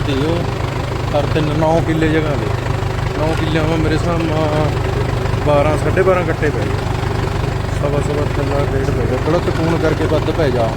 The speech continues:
ਫਿਰ ਬਾਅਦ ਮਾ ਤਕੂਨ ਮੋੜ ਦੇ ਕੀੜਾ ਲਾਉਣਾ ਪੈ ਗਿਆ। ਟਰੈਕਟਰ ਵੀ ਭਰ ਲਿਆ ਇੱਕ ਆਪਾਂ, ਬੰਦੇ ਫਿਰ ਟਰਾਲੀ ਲੈ ਕੇ ਆ ਜਾਈਏ ਆਪਣੇ ਨੱਕੇ ਰੋਡ ਪਰ। ਇੱਕ ਖੇਤ ਹੀ ਹੋਊਗਾ ਬਾਈ ਆਪਣਾ, ਇਹ ਵੀ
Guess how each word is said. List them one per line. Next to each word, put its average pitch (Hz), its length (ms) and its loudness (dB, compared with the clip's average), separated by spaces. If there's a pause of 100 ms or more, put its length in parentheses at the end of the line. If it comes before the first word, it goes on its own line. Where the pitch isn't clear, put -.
(560)
ਫਿਰ 151 160 2
ਬਾਅਦ 147 240 2
ਮਾ 156 100 2
ਤਕੂਨ 156 340 2
ਮੋੜ 147 200 2
ਦੇ 156 140 0
ਕੀੜਾ 156 220 0
ਲਾਉਣਾ 143 220 2
ਪੈ 139 180 0
ਗਿਆ। 131 160 2 (2750)
ਟਰੈਕਟਰ 147 260 0
ਵੀ 151 200 2
ਭਰ 165 180 4
ਲਿਆ 135 200 2
ਇੱਕ 135 180 0
ਆਪਾਂ, 143 220 0 (320)
ਬੰਦੇ 139 200 2
ਫਿਰ 135 120 2
ਟਰਾਲੀ 131 320 2
ਲੈ 135 120 2
ਕੇ 135 100 2
ਆ 131 80 4
ਜਾਈਏ 127 180 2
ਆਪਣੇ 135 240 0
ਨੱਕੇ 131 240 -2
ਰੋਡ 123 200 0 (120)
ਪਰ। 135 180 2 (4000)
ਇੱਕ - 240 4
ਖੇਤ 190 240 4
ਹੀ 190 100 4
ਹੋਊਗਾ 165 240 2
ਬਾਈ 185 220 2
ਆਪਣਾ, 175 340 0
ਇਹ 165 100 2
ਵੀ 160 160 0